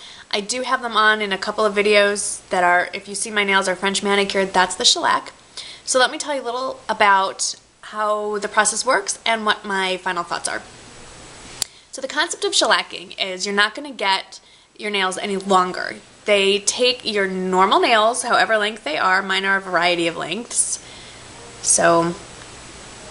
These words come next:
you're not gonna, it's not like we're with an acrylic where they can build the nail longer. So they take your real nails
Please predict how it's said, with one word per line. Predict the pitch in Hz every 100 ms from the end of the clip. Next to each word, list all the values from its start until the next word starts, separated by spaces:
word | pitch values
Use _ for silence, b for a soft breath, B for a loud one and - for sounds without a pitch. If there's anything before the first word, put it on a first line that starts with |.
| - - - - - - - - - - -
you're | 202 190
not | 185
gonna, | 208 196
it's | - - - 69 214 220
not |
like | 202 220
we're | 226 208 202 -
with | 208
an | 196
acrylic | 185 - 208 185 175
where | 185
they | 180
can | 185
build | 180 180 175 180 185 -
the | 196
nail | 180
longer. | 170 160 - -
So | - 214
they | 202
take | 202
your | 202 196
real | 208 277
nails | 262 214 208 208